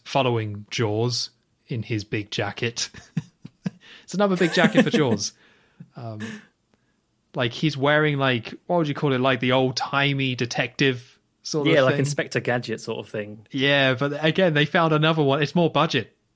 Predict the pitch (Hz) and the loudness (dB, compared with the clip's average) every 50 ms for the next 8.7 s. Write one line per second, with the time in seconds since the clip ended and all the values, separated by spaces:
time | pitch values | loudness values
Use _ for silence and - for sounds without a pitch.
0 | _ _ 160 - - 160 - - - 160 147 - - 185 175 160 156 151 123 110 | _ _ -16 -8 -8 -8 -8 -4 -2 -2 -2 0 0 -2 -2 0 4 4 4 6
1 | 151 160 160 165 139 - 139 131 143 139 - - 143 135 139 139 127 123 117 - | 4 2 2 2 0 -2 0 0 0 -2 0 -2 0 0 2 0 0 -4 -2 -2
2 | 147 135 131 131 123 117 - _ - - - - _ _ _ _ 127 120 117 110 | -2 0 0 -2 -4 -6 -12 _ -20 -20 -20 -20 _ _ _ _ -6 -6 -6 -6
3 | - 170 139 123 123 120 117 120 123 123 120 - 127 120 120 117 117 113 117 - | -8 -8 -6 -2 -2 -2 0 0 -2 -2 -2 -2 -2 -2 -2 -2 -4 -6 -2 -2
4 | 123 117 117 - 110 98 - - - 117 113 110 - - 104 - - - 104 - | -4 -4 -2 -4 -6 -6 -6 -10 -10 -10 -10 -10 -10 -10 -10 -8 -10 -12 -12 -12
5 | _ _ _ _ _ _ _ _ _ _ _ _ _ _ _ _ _ _ _ _ | _ _ _ _ _ _ _ _ _ _ _ _ _ _ _ _ _ _ _ _
6 | 151 131 147 151 143 143 139 - 147 139 131 120 120 113 110 110 113 107 107 107 | -4 0 2 2 2 2 0 0 0 0 0 0 0 -2 -2 0 0 0 0 -2
7 | - - _ _ _ _ _ 160 131 117 120 120 - 143 147 - - - - - | -6 -12 _ _ _ _ _ -4 -2 0 0 0 0 -2 -4 -4 -6 -10 -10 -8
8 | - 151 143 - _ 175 - - _ _ _ - _ _ | -6 -8 -8 -6 _ -10 -10 -10 _ _ _ -20 _ _